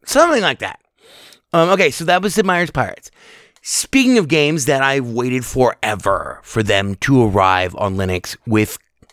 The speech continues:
controller support via Proton. I mean, well, I haven't been waiting for them to arrive for forever via Proton because I've just been waiting f-, for them to work via wine prefixes and all this other complicated shit. All this shit works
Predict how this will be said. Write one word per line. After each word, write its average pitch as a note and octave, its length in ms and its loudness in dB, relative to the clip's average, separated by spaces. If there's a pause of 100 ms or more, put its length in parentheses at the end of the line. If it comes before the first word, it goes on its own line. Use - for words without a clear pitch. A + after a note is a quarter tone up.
(180)
controller E3 480 2
support A2+ 600 -2 (1200)
via C#3 320 2
Proton. G#2+ 720 -2
I D3 80 -2
mean, C#3+ 240 -2
well, C3 160 -2
I B2 240 0
haven't B2 200 -2
been A2+ 120 -2
waiting G#2+ 240 0
for - 80 -10
them G2+ 160 -2
to G2+ 160 2
arrive F#2 400 0
for G2 160 -10
forever F#2 420 -2
via F#2 240 0
Proton G#2+ 400 -2
because G2 220 -8
I've F#2 120 -8
just - 180 -10
been G2+ 140 -2
waiting G2 280 2
f-, - 240 -12 (560)
for - 180 -8
them A2+ 160 0
to G#2 120 -4
work G#2 440 -2 (460)
via G#2+ 320 2
wine B2+ 280 2
prefixes G#2 640 -4
and G#2+ 140 2
all C#3+ 240 2
this C#3 160 -4
other D3 180 -2
complicated C3 420 -2
shit. D3 200 0
All F#3 160 0
this G3+ 120 2
shit - 200 -6
works D3+ 340 0